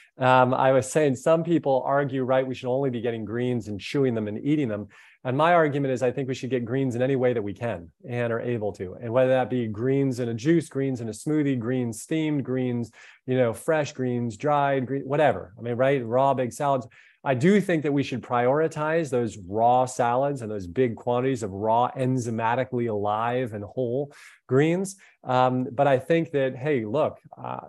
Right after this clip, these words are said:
the more you get that greens into you and alkalize your body and feed your cells, the better. Uh, so if you, you know, so for example, if I'm gonna go, "Well, I want something to drink and I don't want just water,"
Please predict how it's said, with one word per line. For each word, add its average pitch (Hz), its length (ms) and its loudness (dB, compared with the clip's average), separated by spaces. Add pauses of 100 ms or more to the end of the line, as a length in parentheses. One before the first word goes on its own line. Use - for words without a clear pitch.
(400)
the 131 40 -2
more 127 200 2
you 175 100 2
get 147 200 -2
that 139 120 2
greens 139 340 -2
into 143 220 -2
you 117 80 -2
and 107 80 -4
alkalize 123 480 0
your 113 140 -4
body 117 300 0
and 101 140 -6
feed 127 220 -4
your 107 120 -4
cells, 120 340 -4
the 101 60 -8
better. 107 440 -2 (340)
Uh, 117 360 0
so 131 240 2
if 123 160 2
you, 143 240 2
you 143 120 0
know, 131 260 4
so 139 200 -2
for 139 80 -2
example, 147 320 2
if 131 80 2
I'm 147 100 2
gonna 139 120 0
go, 135 120 2
"Well, 123 140 0
I 131 80 2
want 151 220 0
something 139 180 -4
to 120 60 -2
drink 120 400 -2
and 120 80 0
I 120 80 0
don't 151 200 0
want 139 140 -2
just 117 160 -6
water," 127 540 4